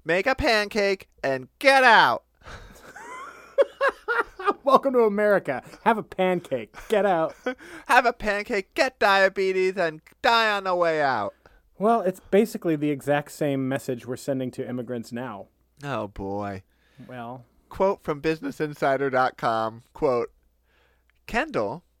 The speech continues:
Speaker 1: managed to sneak a transistor radio shaped like a Pepsi can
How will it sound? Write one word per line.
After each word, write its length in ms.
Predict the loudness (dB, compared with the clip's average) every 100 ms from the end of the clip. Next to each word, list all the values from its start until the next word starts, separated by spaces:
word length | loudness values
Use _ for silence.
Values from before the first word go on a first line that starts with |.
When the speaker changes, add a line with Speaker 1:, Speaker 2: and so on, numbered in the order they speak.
| _
Speaker 1:
managed 520 | -8 -4 -4 -6 -12 -16
to 100 | -16
sneak 580 | -16 -16 -10 -10 -10 -8 -4
a 120 | -4
transistor 920 | -4 -4 -2 -2 -4 -4 -4 -4 -4
radio 460 | -2 -2 -2 -2 -4
shaped 440 | -6 -4 -4 -4
like 200 | -6 -6
a 80 | -6
Pepsi 460 | -10 -8 -8 -10 -14
can 360 | -10 -10 -10